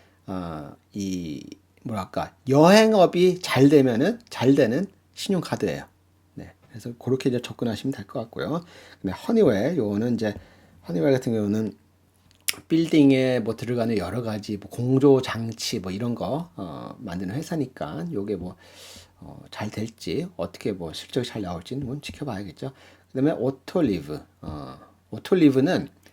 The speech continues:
어, 제가 알기로는 그 자동차에 들어가는 그 안전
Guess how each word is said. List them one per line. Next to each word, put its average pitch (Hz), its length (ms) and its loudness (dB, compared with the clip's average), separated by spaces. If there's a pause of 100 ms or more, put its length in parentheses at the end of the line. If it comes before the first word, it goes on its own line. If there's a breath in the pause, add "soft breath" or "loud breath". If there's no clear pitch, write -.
(320 soft breath)
어, 92 280 -14
제가 170 240 0
알기로는 143 840 4
그 101 880 -6
자동차에 170 760 2
들어가는 120 800 0 (640 soft breath)
그 - 240 -16
안전 147 800 4